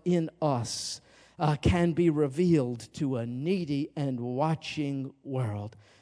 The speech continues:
So, Lord, we have even now a hint of our purpose. Thank you for telling us how we got here.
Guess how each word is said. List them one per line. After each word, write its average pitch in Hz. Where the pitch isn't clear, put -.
So, 127
Lord, 120
we 135
have 120
even 120
now 127
a 117
hint 165
of 139
our 131
purpose. 113
Thank 185
you 160
for 156
telling 185
us 156
how 180
we 165
got 208
here. 160